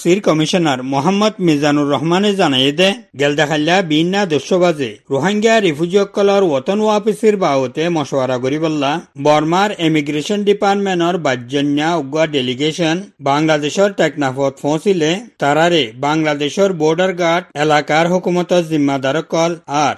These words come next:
ত্রিপল আর সির জিম্মাদারকলে ইস্তেকবাল করছে। বর্মার এই বাজ্যন্যা ডেলিগেশন লয় আজিয়া বিশিববারে রোহিঙ্গা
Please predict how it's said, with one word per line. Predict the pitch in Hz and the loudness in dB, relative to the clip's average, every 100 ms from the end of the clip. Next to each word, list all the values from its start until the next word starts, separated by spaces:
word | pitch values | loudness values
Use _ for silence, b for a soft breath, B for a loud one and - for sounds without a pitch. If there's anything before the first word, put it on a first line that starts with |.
| - | -4
ত্রিপল | 160 160 151 147 135 | -4 -2 0 0 0
আর | 127 | -2
সির | 156 165 | -4 -4
জিম্মাদারকলে | 160 147 135 123 123 139 165 151 165 165 135 | 0 0 0 -2 -2 -2 -2 0 0 0 -4
ইস্তেকবাল | - 139 117 117 104 | -4 -6 -4 -4 -6
করছে। | 101 98 92 82 - | -10 -10 -14 -14 -4
বর্মার | 143 151 165 190 196 202 | 0 0 2 0 0 2
এই | 214 170 | 2 2
বাজ্যন্যা | 143 135 147 147 139 139 | 0 0 0 0 0 0
ডেলিগেশন | 135 139 180 196 190 160 | 0 0 -2 0 0 0
লয় | 147 196 - - | 2 0 -4 -6
আজিয়া | 143 135 139 139 135 | -4 0 0 0 -2
বিশিববারে | 131 185 190 185 160 196 226 139 | -6 -2 2 2 2 0 -8 -2
রোহিঙ্গা | 143 160 196 208 | 0 0 0 2